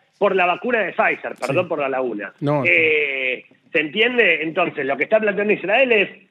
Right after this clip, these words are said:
Speaker 1: bueno, pará, nosotros hicimos todo bien, nosotros vacunamos a la población, estamos vacunando a los niños,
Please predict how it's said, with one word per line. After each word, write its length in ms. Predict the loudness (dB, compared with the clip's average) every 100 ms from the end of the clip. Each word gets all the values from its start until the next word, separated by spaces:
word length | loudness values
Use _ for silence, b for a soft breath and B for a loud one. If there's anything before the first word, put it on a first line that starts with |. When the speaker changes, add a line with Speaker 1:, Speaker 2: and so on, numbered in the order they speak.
| _ _
Speaker 1:
bueno, 420 | 0 0 0 -6 -4
pará, 320 | 0 2 0 -4 _ _ -8
nosotros 560 | -4 0 2 2 0 0
hicimos 520 | -10 -4 -2 -2 -2
todo 260 | -2 2 2
bien, 340 | 2 -2 -2 -6
nosotros 480 | -4 0 2 0 -2 b -6
vacunamos 640 | -4 -4 -2 -2 -2 -2
a 120 | -4
la 80 | -2
población, 640 | -2 -2 -2 2 4 4
estamos 360 | 0 2 2 2
vacunando 500 | -2 -2 -2 -2 -2
a 40 |
los 140 | -4 -2
niños, 440 | 0 4 4 4